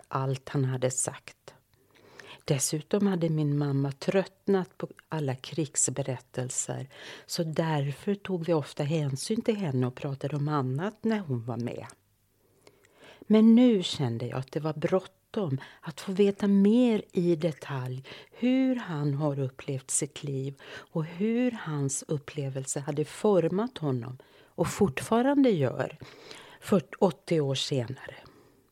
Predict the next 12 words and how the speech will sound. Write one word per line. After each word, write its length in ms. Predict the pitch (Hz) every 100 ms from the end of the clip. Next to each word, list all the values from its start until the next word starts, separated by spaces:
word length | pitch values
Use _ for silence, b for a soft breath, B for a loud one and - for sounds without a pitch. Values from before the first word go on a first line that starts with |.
| _ B B B B B 175
Det 80 |
var 460 | 156 165 196 202 196 -
otroligt 640 | 196 - - 151 135 127 -
spännande 640 | - 147 127 123 120 127
att 140 | 131
få 140 | - 139
ta 160 | -
del 600 | 139 139 165 180 190 185 -
av 340 | - 139 135 127
det 180 | 127
pappa 400 | 127 135 - 127
berättade 640 | 127 127 123 - - 120